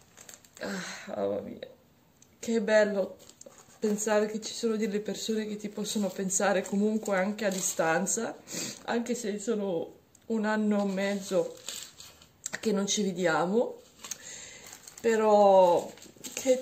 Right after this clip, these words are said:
tenere, guarda, e se, par-, non so cosa dire, avere delle amiche, avere delle amiche è una cosa bellissima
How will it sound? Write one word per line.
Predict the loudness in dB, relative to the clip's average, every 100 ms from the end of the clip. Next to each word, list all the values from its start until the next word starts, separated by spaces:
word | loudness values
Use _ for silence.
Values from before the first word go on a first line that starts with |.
| 0
tenere, | 0 2 2 0 -2
guarda, | -2 -2 -2 -2 -8 -10 -14 -4
e | -2
se, | 0 2 0 0 -14 -20 -14 -14 -12 -2
par-, | 0 0 -6 -12 -4
non | -2
so | 0 -2
cosa | 0 0 0
dire, | 0 -2 0 -2 -4 -10 -20 _ _ _ _ _ _ _ -10 -10 -10 -20 -20 -20 -20 -20 _ _ _ -20 -20 -20 _ _ -20 _ _
avere | 4 6 6 4
delle | 0 2 2
amiche, | 2 -2 -4 0 2 0 -6 -14 _ _ _ -20 _ _ _ -20 _ _ _ _ _ _ -14 -10 -2
avere | 10 12 12
delle | 10 4 4
amiche | 4 0 0 2
è |
una | 2 0 -4
cosa | -6 -4 -2
bellissima | -2 -4 -4 -2 0 -2 -6